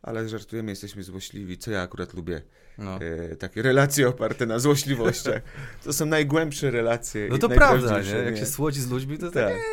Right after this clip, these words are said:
Speaker 2: tak,
Speaker 1: tak,
Speaker 2: jak,
Speaker 1: tak,
Speaker 2: wiesz, jak
Speaker 1: tak.
Speaker 2: pociśnie komuś, więc
Speaker 1: No,
Speaker 2: ten
Speaker 1: także jak jest wszystko w ramach,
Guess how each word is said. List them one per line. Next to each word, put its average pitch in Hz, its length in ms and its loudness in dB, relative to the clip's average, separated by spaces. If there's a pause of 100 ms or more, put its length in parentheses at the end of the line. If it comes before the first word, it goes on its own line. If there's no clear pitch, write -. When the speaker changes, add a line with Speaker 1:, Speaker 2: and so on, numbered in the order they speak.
Speaker 2:
tak, 95 180 0
Speaker 1:
tak, 90 80 -6
Speaker 2:
jak, - 100 -8
Speaker 1:
tak, - 160 -8
Speaker 2:
wiesz, 104 100 -8
jak 101 80 -14
Speaker 1:
tak. - 140 -8
Speaker 2:
pociśnie 110 360 -12
komuś, 107 380 -10
więc 95 220 -6
Speaker 1:
No, 87 60 -8
Speaker 2:
ten 87 240 -6
Speaker 1:
także 98 380 -4 (300)
jak 95 220 -8
jest 98 120 -12
wszystko - 380 -10
w 90 80 -8
ramach, 92 460 -4